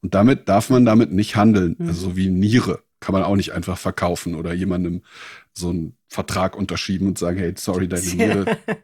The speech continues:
Speaker 1: die hätte ich jetzt gerne." Und, ähm, das habe ich ihm dann geschickt und gesagt, "Hey, deine Regierung scheint da doch durchaus mehr Sensibilität für zu haben als du." Und das war dann ein sehr witziger E-Mail-Verkehr, der danach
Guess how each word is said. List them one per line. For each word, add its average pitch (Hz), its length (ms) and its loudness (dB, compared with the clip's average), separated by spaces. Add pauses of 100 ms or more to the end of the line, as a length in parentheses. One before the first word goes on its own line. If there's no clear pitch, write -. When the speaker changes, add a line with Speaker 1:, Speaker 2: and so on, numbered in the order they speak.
(100)
Speaker 1:
die 95 100 -6
hätte 95 120 -6
ich - 80 -12
jetzt 76 200 -8
gerne." 82 360 -4 (420)
Und, 123 300 6
ähm, 120 300 4
das 120 200 0
habe 160 120 6
ich 151 100 -2
ihm 143 100 6
dann 143 180 6
geschickt 139 340 2
und 120 100 4
gesagt, 113 200 0
"Hey, 151 300 0
deine 110 240 6
Regierung 113 480 4
scheint 165 280 2
da 160 240 4 (360)
doch 123 340 2
durchaus 131 480 2
mehr 127 240 6
Sensibilität 131 760 2
für - 200 -2
zu - 240 -2
haben 123 340 2
als - 300 -4
du." 117 300 -4 (480)
Und 107 200 -4 (280)
das 107 140 0
war 127 120 6
dann 127 120 6
ein - 20 6
sehr 120 220 4
witziger 110 380 -2
E-Mail-Verkehr, 107 680 -2
der 110 260 -6
danach 98 260 -8